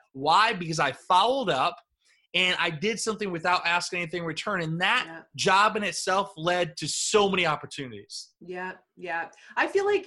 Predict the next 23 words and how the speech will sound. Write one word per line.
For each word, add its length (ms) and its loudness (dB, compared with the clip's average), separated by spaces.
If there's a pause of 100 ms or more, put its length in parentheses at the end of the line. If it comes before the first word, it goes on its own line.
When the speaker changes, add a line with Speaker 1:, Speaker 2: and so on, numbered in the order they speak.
(120)
Speaker 2:
like, 500 -4
you 560 -8
are 160 -2
a 40 -2
very 220 -2
confident, 760 -6
brave 400 -6
person. 560 -10 (140)
And 440 0
a 100 -4
lot 220 4
of 120 -6
folks 460 0 (100)
are 440 4
not 560 2
that 180 4
confident. 580 2 (280)
And 140 4
that 200 4
may 340 4
be 140 2
the 100 0
challenge 840 0